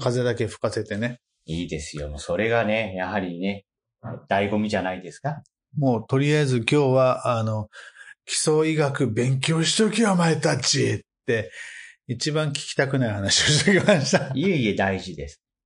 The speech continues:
Speaker 2: やっぱりね、あの、開業してる先輩から聞くと、ああ、やはり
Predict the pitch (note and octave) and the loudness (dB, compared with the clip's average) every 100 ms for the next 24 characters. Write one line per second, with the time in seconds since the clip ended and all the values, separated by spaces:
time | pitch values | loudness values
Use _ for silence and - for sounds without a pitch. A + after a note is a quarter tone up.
0 | _ - F#2+ - F#2+ A#2 - - G2 F#2+ | _ -10 -8 -6 -2 -2 -2 -4 -4 -2
1 | A#2 A2+ B2+ C3 A2 B2+ B2 C#3 C#3 C#3+ | -2 0 0 0 -2 0 0 0 2 2
2 | D3 - - C3 G2+ G#2+ A2 G#2 B2 A2+ | 0 -4 -4 -2 0 0 0 0 0 -2
3 | A2+ - | -2 -8